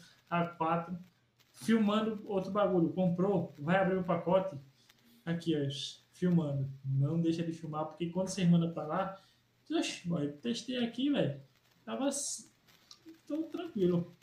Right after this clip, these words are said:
Aí ele vende no navio, com dez mil coisas em cima,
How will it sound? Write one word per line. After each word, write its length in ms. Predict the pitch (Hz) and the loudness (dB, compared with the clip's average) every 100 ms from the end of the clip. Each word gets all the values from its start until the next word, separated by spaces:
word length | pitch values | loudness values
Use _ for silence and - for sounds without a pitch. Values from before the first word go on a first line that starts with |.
| _ _ | _ _
Aí 180 | - 247 | 0 4
ele 140 | 302 302 | 6 6
vende 220 | 226 208 | 4 0
no 180 | 196 208 | -2 4
navio, 580 | 233 233 202 247 285 - | 6 6 6 4 2 -4
com 120 | 214 | -6
dez 340 | 202 202 202 | -2 0 2
mil 360 | 190 185 190 185 - - | 2 2 2 0 -6 -4
coisas 220 | 196 190 | 0 2
em 40 | 175 | 2
cima, 560 | 180 196 208 208 208 | 0 -2 0 0 -2